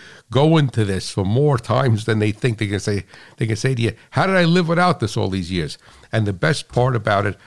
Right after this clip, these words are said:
is that it, it lists for only one hundred six dollars. So that's probably on the high end of a, of a stocking stuffer. It's kinda large. It's an upright canister with a hand pump on it. It's all self-contained, so I don't think you'd fit it in a stocking.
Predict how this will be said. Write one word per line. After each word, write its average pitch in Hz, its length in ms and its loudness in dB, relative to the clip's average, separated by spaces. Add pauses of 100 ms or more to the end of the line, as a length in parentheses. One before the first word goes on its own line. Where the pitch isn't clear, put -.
(200)
is 117 280 -4
that 101 280 -2
it, 135 260 -2
it 143 240 -4
lists 131 340 -2
for - 280 -4
only 120 280 2
one 110 340 0
hundred 104 380 -2
six - 300 -8
dollars. 90 420 -4 (260)
So - 100 -2
that's 143 140 0
probably - 280 0
on - 80 0
the 98 100 2
high 120 240 0
end 123 220 0
of 104 140 0
a, 98 160 0 (340)
of 104 120 -2
a 98 60 -2
stocking 117 480 -4
stuffer. - 360 -4
It's 104 120 -8
kinda 135 260 0
large. 123 640 -2 (420)
It's - 160 -6
an 90 100 -2
upright 120 420 -2
canister 113 440 -2
with 104 120 -4
a - 40 -6
hand 127 360 -4
pump 120 240 -4
on 110 160 0
it. 101 60 -2
It's - 120 -8
all 113 180 0
self-contained, 110 840 -4
so 101 120 -4
I - 40 2
don't 104 120 0
think 92 160 -8
you'd 95 120 -6
fit - 200 -8
it 95 60 -6
in 92 100 -6
a 85 40 -8
stocking. 117 500 -6